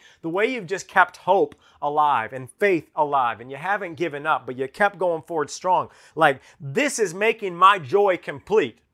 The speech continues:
It's like bringing it to that completion, but it ain't there yet.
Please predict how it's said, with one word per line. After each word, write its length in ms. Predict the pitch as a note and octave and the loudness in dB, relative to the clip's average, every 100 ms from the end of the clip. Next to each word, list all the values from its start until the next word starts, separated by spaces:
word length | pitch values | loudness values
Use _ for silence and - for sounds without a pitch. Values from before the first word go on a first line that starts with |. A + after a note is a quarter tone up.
| _ - | _ -8
It's 160 | D#3+ | 0
like 200 | F3+ C3+ | 2 0
bringing 440 | B2+ G#3 D4+ D4+ A3+ | 0 0 2 2 -2
it 120 | G#3+ | -2
to 120 | G#3+ | 0
that 200 | G3 F#3+ | 2 2
completion, 500 | F#3 E3 F#3+ F3 A#2 - - - | -2 -4 -2 -2 -6 -14 -18 -8
but 100 | F3+ | -6
it 40 | |
ain't 260 | F#3 G#3 G3+ | -4 -6 -8
there 200 | G3 F#3+ | -6 -6
yet. 280 | C3 F#2 | -6 -10